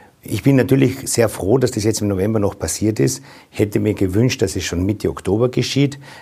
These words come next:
weil dann jetzt ein Lockdown Light, zum Beispiel hätte man aus meiner Sicht dann die, die Gastronomie, die Tagesgastronomie bis achtzehn Uhr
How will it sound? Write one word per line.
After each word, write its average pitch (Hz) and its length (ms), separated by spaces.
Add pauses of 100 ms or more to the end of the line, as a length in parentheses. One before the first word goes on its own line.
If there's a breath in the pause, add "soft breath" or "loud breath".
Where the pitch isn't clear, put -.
(120)
weil 101 160
dann 95 180
jetzt - 440
ein 95 200
Lockdown 98 360
Light, 90 340
zum - 180
Beispiel 95 320
hätte 90 200
man 92 180
aus 85 100
meiner 98 260
Sicht - 340
dann 92 160
die, 85 100
die 76 460
Gastronomie, 90 520
die 110 140
Tagesgastronomie 95 720
bis - 240
achtzehn - 420
Uhr 98 280